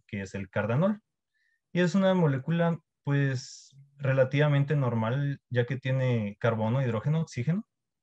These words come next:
y su base, eh, se obtiene actualmente a través de residuos fósiles, que sería el fenol. Entonces, este es un, eh, un líquido que si nosotros lo tiráramos al ambiente estaría contaminando,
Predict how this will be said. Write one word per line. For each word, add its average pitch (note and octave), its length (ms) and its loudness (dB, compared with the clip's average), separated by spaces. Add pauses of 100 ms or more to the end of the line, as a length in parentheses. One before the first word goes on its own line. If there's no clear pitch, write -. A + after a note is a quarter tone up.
(680)
y E3 260 0
su C#3 360 0
base, B2 420 -2 (920)
eh, A#2 320 0
se A#2+ 140 -4
obtiene B2 380 0
actualmente B2 800 0 (120)
a A#2+ 140 -2
través G#2+ 260 -2
de D3+ 80 0
residuos - 880 -10 (160)
fósiles, D3 400 -6
que G#2+ 100 -10
sería G2 200 -6
el G#2 100 -8
fenol. E3 300 -2 (1400)
Entonces, D#3 680 0 (340)
este C#3+ 500 0
es B2+ 160 -6
un, C#3+ 480 2
eh, G#2 320 -2 (320)
un C3+ 320 0
líquido E3+ 480 -2 (120)
que A2 500 -2 (260)
si - 180 -4
nosotros A#2+ 440 -2
lo C#3+ 100 0
tiráramos B2+ 440 0
al C#3+ 60 -2
ambiente B2+ 280 -2
estaría A2 300 -4
contaminando, C3 560 0